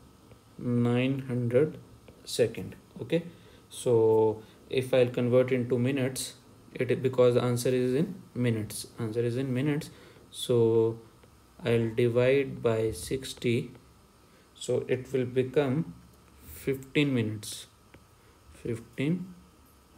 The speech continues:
minutes. Okay, so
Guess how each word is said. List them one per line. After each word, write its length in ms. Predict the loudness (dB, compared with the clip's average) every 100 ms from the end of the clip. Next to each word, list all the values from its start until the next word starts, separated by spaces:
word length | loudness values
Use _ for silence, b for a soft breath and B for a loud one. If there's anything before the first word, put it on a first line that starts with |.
| -20 -20 -10
minutes. 520 | -8 -8 -10 -10 -10 b b b b -10
Okay, 300 | -8 -4 -4 -6 B -12
so 500 | -4 -2 0 -2